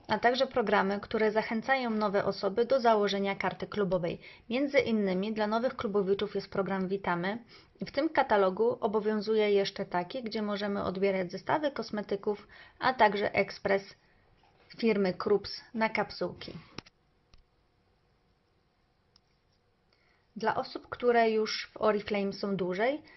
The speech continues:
mamy też programy serii Zapraszaj, gdzie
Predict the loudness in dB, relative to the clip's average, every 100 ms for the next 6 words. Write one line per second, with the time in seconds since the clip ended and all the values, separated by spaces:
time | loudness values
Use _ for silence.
0 | -20 -6 0 2 2 2 4 4 2 -4
1 | _ _ -6 -2 0 2 2 0 -4 -10
2 | _ _ _ _ -12 -2 0 2 4 4
3 | 2 -2 0 0 -2 -4 -16 -20 -14 -6
4 | -4 -2 4 4 4